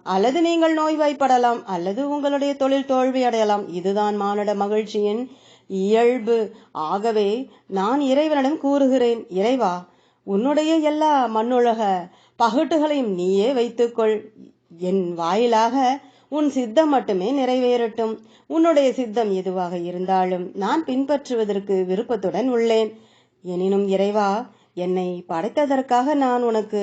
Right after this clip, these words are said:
நன்றி சொல்லப் போவதில்லை. ஏனென்றால் நீ அப்படி செய்யாதிருந்தால் இவ்வளவு இன்னல்களுக்கு ஆளாகி இருக்க மாட்டேன். ஆனால் நீ என்னை படைத்ததனால் உன்னுடைய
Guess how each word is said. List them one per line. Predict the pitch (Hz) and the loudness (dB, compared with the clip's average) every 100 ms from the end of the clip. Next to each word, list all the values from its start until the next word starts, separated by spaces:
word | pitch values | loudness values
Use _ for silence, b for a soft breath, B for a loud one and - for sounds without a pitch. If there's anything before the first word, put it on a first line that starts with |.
| 196 | 0
நன்றி | 185 170 214 285 | 0 -2 -4 -2
சொல்லப் | 294 254 240 | -2 -2 -2
போவதில்லை. | 240 233 233 226 226 220 220 | 0 0 2 0 0 0 -2
ஏனென்றால் | 180 170 190 196 196 226 214 247 B B B | -6 -4 -2 -2 0 0 0 -2 B B B
நீ | 226 311 | -2 2
அப்படி | 349 339 339 320 | 2 2 2 2
செய்யாதிருந்தால் | 302 269 262 262 233 214 214 233 233 202 | 0 2 2 2 2 0 0 0 -2 -4
இவ்வளவு | 170 160 185 214 214 226 | -8 -4 -2 -2 -2 -2
இன்னல்களுக்கு | 220 233 247 247 240 240 262 285 | -2 -2 0 -2 -2 -2 0 2
ஆளாகி | 202 185 202 208 220 | 2 2 2 2 0
இருக்க | 220 214 226 | -2 -2 -2
மாட்டேன். | 220 214 208 220 214 214 B B B | -2 -4 0 -2 -2 -6 B B B
ஆனால் | 233 247 254 247 | 0 2 2 2
நீ | 233 | 2
என்னை | 226 226 220 214 208 | 0 0 0 0 0
படைத்ததனால் | 208 220 277 302 262 254 277 269 277 | 0 0 2 0 2 2 2 0 -2
உன்னுடைய | 190 175 196 269 | -6 -4 -4 -4